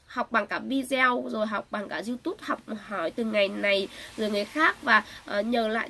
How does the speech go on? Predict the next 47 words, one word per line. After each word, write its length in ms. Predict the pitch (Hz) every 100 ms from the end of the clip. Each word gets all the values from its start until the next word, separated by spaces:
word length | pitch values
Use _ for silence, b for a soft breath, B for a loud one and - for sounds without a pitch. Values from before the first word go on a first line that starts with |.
| -
ờ, 220 | 220 202
người 180 | 220 208
dẫn 180 | 220 269
đường 220 | 269 233
tuyến 180 | 226 240
trên 240 | 320 311
của 80 | 208
mình, 300 | 208 196 190
ờ, 480 | 180 175 165 160 156 147
chỉ 180 | 196 185
dạy. 220 | 233 - B B -
Thì 160 | 233 214
tôi 180 | 202 196
sẽ, 400 | - - - -
ờ, 160 | - 233
dùng 240 | 254 240 220
những 160 | 240 285
cái 80 |
kiến 200 | 302 302
thức 200 | 330 440
đó 280 | 240 233 440 B B
để 100 | -
chia 240 | 190 294 285
sẻ 180 | 214 185
lại, 320 | 214 - - -
ờ, 200 | 208 190
trên 160 | 269 269
livestream 460 | 262 247 277 262 247 B -
của 100 | 185
mình. 220 | 202 196 - _ _ _ _ -
Thì, 180 | 240 214 - _ _ _ _ _ _ -
ờ, 100 | 226
nếu 160 | 240 226
như 140 | 285
mà, 260 | 302 247 208 B B -
ờ, 140 | -
đang 180 | 277 277
kinh 180 | 294 269
doanh 160 | 247
một 80 | 202
sản 200 | 202 185
phẩm, 340 | 180 170 262 -
một 200 | 233 208
cái 100 | 247
sản 160 | 226 196
phẩm, 220 | 180 226
ờ, 120 | 226